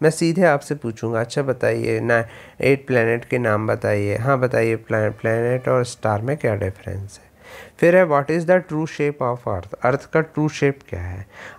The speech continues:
"Earth has geoid shape।" अर्थ जो है वो स्लाइटली फ्लैटेंड है नॉर्थ में और साउथ पोल में और बल्ज है मिडिल में। ग्लोब क्या है? ग्लोब जो है वो ट्रू मॉडल of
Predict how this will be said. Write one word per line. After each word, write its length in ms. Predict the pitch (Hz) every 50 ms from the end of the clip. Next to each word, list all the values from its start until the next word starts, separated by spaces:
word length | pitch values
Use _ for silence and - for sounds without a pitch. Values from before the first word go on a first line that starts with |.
| -
"Earth 260 | 120 131 147 156 - 170
has 320 | 170 175 170 147 123 -
geoid 320 | 120 113 107 110 120 147
shape।" 460 | 147 - - - 147 151 175 - - -
अर्थ 360 | 123 127 131 143 - - 151
जो 200 | 143 139 139 139
है 120 | 139 143
वो 120 | 143 143 151
स्लाइटली 540 | - - 113 107 104 107 107 - 127 131
फ्लैटेंड 600 | 135 135 - 110 95 95 - - 113 120 131 131
है 200 | 143 147 165 170
नॉर्थ 440 | 160 135 117 107 107 107 107 - - -
में 100 | 147 156
और 180 | 151 139 135 139
साउथ 340 | - - - 104 107 123 127 - _
पोल 240 | - 127 131 131 131
में 160 | 143 160 160
और 200 | 151 131 131 123
बल्ज 400 | 107 98 107 120 120 123 127 135
है 100 | 139 143
मिडिल 280 | 143 120 95 98 101 95
में। 200 | 98 101 - _ _ _ _ - - - - - - _ -
ग्लोब 300 | 127 131 143 156 170 165 - -
क्या 140 | 160 160
है? 180 | 165 170 165 143
ग्लोब 340 | 131 127 139 151 160 160 151
जो 140 | 139 139 147
है 80 | 147
वो 140 | 147 151 160
ट्रू 320 | 160 151 - 143 147 151
मॉडल 320 | 147 139 123 117 117 127 131
of 200 | 127 110 117